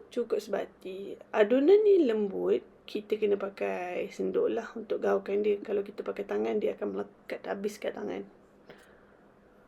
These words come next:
So, ni saya masukkan setengah sudu kecil, um, serbuk untuk merangupkan lah.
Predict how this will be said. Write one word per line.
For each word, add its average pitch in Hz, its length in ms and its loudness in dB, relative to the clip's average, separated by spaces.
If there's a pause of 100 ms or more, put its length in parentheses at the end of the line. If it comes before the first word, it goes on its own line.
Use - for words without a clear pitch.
(840)
So, 269 160 6
ni 311 240 6
saya 269 160 6
masukkan 247 720 4
setengah 254 480 2
sudu 226 480 -6
kecil, 220 720 -2
um, 208 640 2 (1120)
serbuk 240 720 4
untuk 240 320 -4
merangupkan 226 800 2
lah. 190 180 -6